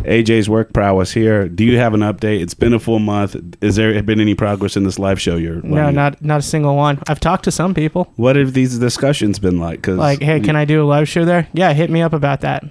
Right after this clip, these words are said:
Speaker 1: Who are these people? What do you mean?
Speaker 2: Like, well, I mean, you know, they don't want their names
Speaker 1: You
Speaker 2: out on here.
Speaker 1: You said the bar name last time. Wasn't it called the Golden Nugget?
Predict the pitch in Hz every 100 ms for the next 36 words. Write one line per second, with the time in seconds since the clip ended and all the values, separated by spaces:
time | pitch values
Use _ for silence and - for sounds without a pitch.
0 | - 147 156 151 - 147 135 113 131 135
1 | 143 110 80 - - 147 - 143 143 139
2 | 151 143 143 156 156 151 156 156 139 143
3 | 143 139 143 135 143 160 151 - _ _
4 | _ - 123 147 151 151 147 143 143 143
5 | 160 165 160 220 180 139 147 185 175 147
6 | 147 143 139 180 - 139 151 147 143 156
7 | 147 143 147 147 160 180